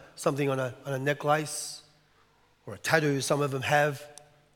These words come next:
He's living in my heart, like we heard before. He's living in my heart.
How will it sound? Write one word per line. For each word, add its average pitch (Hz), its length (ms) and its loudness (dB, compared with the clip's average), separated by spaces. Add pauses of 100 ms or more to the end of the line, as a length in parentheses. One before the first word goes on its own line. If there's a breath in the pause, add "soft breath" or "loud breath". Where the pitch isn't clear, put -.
(600)
He's 147 200 -8
living 156 280 0
in 143 100 -2
my 123 120 -6
heart, 139 360 -2
like 131 220 -6
we 127 80 -10
heard 127 260 -10
before. 147 320 -14 (280 loud breath)
He's - 120 -16
living 147 480 -2 (600 soft breath)
in - 160 -14
my 139 100 -8
heart. - 380 -10